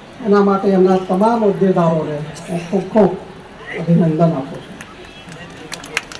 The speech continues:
સમાજમાં આપણે શિક્ષણની જરૂરિયાત છે અને શિક્ષણ સિવાય ક્યારેય સમૃદ્ધિ આવી શકતી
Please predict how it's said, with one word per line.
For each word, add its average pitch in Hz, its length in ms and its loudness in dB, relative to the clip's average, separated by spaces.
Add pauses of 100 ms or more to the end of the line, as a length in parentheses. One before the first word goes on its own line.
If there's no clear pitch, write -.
(960)
સમાજમાં 277 800 6
આપણે 262 260 2 (140)
શિક્ષણની 226 500 0
જરૂરિયાત 180 640 4
છે 165 100 -10 (1500)
અને 196 160 4 (160)
શિક્ષણ 285 640 0
સિવાય 214 500 4 (640)
ક્યારેય 240 540 6
સમૃદ્ધિ 262 500 8
આવી 226 300 2
શકતી 202 340 4